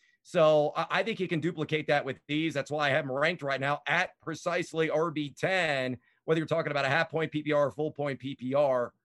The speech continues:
Again, there will be some regression, but I would not discount Austin Eckler,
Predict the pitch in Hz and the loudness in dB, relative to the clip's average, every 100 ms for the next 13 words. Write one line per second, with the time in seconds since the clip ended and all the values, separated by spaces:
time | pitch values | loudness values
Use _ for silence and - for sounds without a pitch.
0 | - 151 143 143 160 226 240 226 208 214 | -4 -2 -2 -2 0 2 2 0 -6 -6
1 | 190 165 175 151 - 110 107 _ _ - | -4 -2 2 2 -2 -12 -14 _ _ -2
2 | 151 165 170 170 143 170 - 156 151 151 | 0 0 0 -2 -2 -4 -2 0 0 0
3 | 143 143 139 135 135 120 | -2 0 -2 0 -2 -2